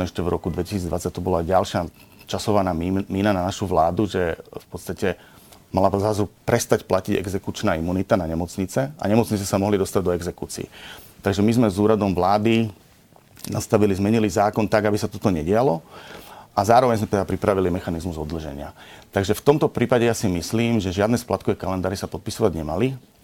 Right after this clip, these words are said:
V princípe exekuovať sa dajú v nemocniciach len tie príjmy, ktoré sú predmetom podnikateľskej činnosti nemocníc. Nemôže sa exekuovať samotné poskytovanie zdravotnej starostlivosti, takže tam by obava nemala byť.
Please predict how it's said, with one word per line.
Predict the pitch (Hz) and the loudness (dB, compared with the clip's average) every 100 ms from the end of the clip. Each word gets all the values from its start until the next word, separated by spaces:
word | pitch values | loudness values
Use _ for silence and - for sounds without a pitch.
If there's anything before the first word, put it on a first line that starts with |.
| - - - - - | -20 -20 -20 -20 -20
V | |
princípe | - 120 135 147 - 95 - | 2 4 4 2 2 0 0
exekuovať | 107 113 - 107 101 98 | 0 0 2 2 2 0
sa | - | -2
dajú | 98 90 95 104 98 | 2 2 2 2 0
v | 92 | -2
nemocniciach | 95 98 - 98 - 98 95 - - _ - - | -2 -2 -2 -6 -2 0 -2 -4 -14 _ -18 -2
len | 104 113 127 123 - _ - - | 2 4 4 2 -2 _ -20 -12
tie | - 123 143 143 139 _ _ - - | 0 6 8 6 0 _ _ -20 -10
príjmy, | - - - 87 90 120 156 | -10 -6 -6 -2 2 2 0
ktoré | - 95 95 | -2 -2 -2
sú | - | -4
predmetom | 95 95 87 101 98 | -6 -4 -4 -2 -4
podnikateľskej | 82 87 92 92 101 - 87 | -4 -6 -6 -4 -6 -6 -10
činnosti | 87 85 - 90 | -10 -10 -10 -10
nemocníc. | 76 78 - 135 - - - - - - - - | -10 -10 -4 -4 -4 -10 -20 -20 -20 -20 -14 0
Nemôže | 110 120 110 110 | 4 4 2 0
sa | 95 | -2
exekuovať | 95 95 - 98 92 87 - _ - - - - | 0 -4 -2 0 0 -4 -8 _ -20 -20 -20 -16
samotné | - 113 107 101 | 0 2 2 0
poskytovanie | 95 90 104 98 92 | -4 -4 -4 -2 -2
zdravotnej | 82 95 101 95 90 | 0 0 0 -2 -4
starostlivosti, | - 123 - 131 117 120 | 0 0 2 0 2 0
takže | 110 98 | 0 0
tam | - 113 117 | 2 2 2
by | 98 98 98 | 2 0 -2
obava | - 98 95 | -2 0 0
nemala | 82 90 120 131 | 0 0 0 2
byť. | 127 151 - - | 2 0 -2 -14